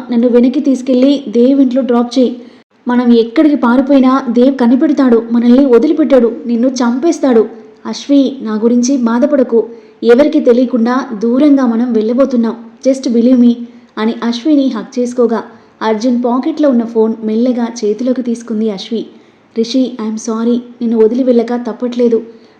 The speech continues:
మళ్ళీ తిరిగి వస్తానో లేదో" అని రిషితో జ్ఞాపకాలు గుర్తుకు చేసుకుని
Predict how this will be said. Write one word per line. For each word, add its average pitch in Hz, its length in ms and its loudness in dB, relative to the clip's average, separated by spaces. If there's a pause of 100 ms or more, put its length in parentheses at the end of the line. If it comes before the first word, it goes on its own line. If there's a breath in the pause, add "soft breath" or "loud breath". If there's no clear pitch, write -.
(120)
మళ్ళీ 247 280 2
తిరిగి 254 280 -2
వస్తానో 254 400 -2
లేదో" 240 340 2 (400 loud breath)
అని 240 200 2
రిషితో 277 500 -2
జ్ఞాపకాలు 240 640 -2
గుర్తుకు 220 460 -6
చేసుకుని 214 440 -4